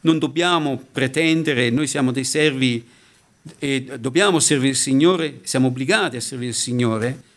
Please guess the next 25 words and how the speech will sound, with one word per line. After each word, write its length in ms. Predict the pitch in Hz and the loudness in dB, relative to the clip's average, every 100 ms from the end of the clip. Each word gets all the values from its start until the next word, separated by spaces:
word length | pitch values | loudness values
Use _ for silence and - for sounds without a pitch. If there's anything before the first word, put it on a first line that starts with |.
| _ _ | _ _
è 100 | 123 | -6
vero? 380 | 120 110 131 147 _ _ _ _ _ _ - | -4 -2 -4 -6 _ _ _ _ _ _ -8
Ma 380 | 156 165 175 - - _ _ _ - 135 | -2 -2 -2 -10 -20 _ _ _ -8 -4
al 120 | 143 | 0
di 100 | 165 | 0
là 140 | 220 | 0
di 100 | 165 | -2
quello, 680 | 165 147 101 95 107 123 135 - - | -2 -2 -2 -8 -12 -12 -16 -20 -12
vediamo 400 | 147 156 202 180 | -6 -4 -2 -2
cosa 440 | 185 202 190 180 160 | 0 2 2 2 -2
Dio 300 | 135 196 185 | -2 0 0
ha 80 | |
riservato 800 | 151 151 - 156 147 131 110 107 | 0 -2 -2 -4 -4 -2 -2 -6
a 20 | 107 | -10
quest'uomo. 760 | 120 - 131 110 101 101 110 - _ _ _ - | -6 -4 -2 -4 -4 -8 -18 -20 _ _ _ -14
È 120 | - | -10
quello 380 | - 214 208 202 | -2 -2 -2 -4
che 200 | 151 127 | -4 -2
Dio 220 | 156 185 | -2 -2
vuole 200 | 151 135 | 0 -2
riservare 840 | 127 - 151 139 160 165 170 175 170 - _ _ _ _ | 0 -2 -2 -4 -4 -2 -2 -6 -8 -18 _ _ _ _
a 160 | 139 165 | -2 2
ogni 240 | 180 135 | 2 2
suo 180 | - 113 | 2 0
figlio. 640 | - 104 101 101 101 107 | -2 -2 -2 -4 -6 -8